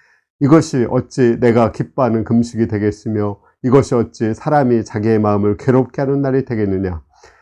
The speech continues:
그의 머리를 갈대같이 숙이고 굵은 배와 재를 펴는 것을 어찌 금식이라 하겠느냐?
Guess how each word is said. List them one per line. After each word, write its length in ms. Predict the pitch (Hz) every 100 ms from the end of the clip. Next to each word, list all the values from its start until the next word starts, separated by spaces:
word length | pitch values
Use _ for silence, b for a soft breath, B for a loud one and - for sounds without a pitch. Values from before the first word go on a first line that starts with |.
| b b
그의 380 | - 160 135 87 -
머리를 460 | 131 135 151 131
갈대같이 680 | - 123 117 165 151 143 151
숙이고 540 | 143 123 113 104 85
굵은 400 | - 135 123 120
배와 340 | 107 107 104 101
재를 480 | 117 110 110 107 - _ _ _
펴는 380 | 170 170 165
것을 300 | 139 117 -
어찌 300 | 104 - 123
금식이라 480 | 113 127 117 117 123
하겠느냐? 560 | 107 104 101 95 90